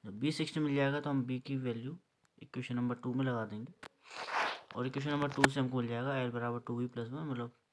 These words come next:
L बराबर थर्टी थ्री। तो इस तरीके से रेक्टेंगुलर प्लॉट, प्लॉट की लेंथ और ब्रेथ उसका थर्टी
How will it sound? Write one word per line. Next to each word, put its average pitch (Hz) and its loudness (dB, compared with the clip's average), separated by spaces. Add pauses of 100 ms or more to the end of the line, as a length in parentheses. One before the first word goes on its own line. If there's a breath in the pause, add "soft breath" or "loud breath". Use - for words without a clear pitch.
(120)
L 113 -4
बराबर 107 -4 (380)
थर्टी - -10
थ्री। - -20 (880 loud breath)
तो 127 -4
इस 151 -2
तरीके 147 2
से 156 0
रेक्टेंगुलर 135 2
प्लॉट, 123 -2 (440)
प्लॉट 123 2
की 135 -6 (440)
लेंथ 135 2
और 123 4
ब्रेथ 117 -2
उसका - -10
थर्टी - -6